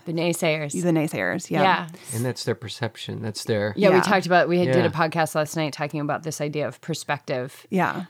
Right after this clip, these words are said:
Speaker 1: So before we go further into this perfect race in Arizona, how do you, how do you move through the naysayers?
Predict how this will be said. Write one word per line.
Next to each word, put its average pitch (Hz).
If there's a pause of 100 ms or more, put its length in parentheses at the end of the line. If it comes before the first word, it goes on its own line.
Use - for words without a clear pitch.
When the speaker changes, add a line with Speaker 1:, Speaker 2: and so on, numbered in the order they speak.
Speaker 1:
So 175
before 185
we 202
go 180 (180)
further 185
into 165
this -
perfect 180
race 165
in 156
Arizona, 156 (380)
how 196
do 214
you, 196 (500)
how 214
do 220
you 220
move 185
through 170
the 165
naysayers? 147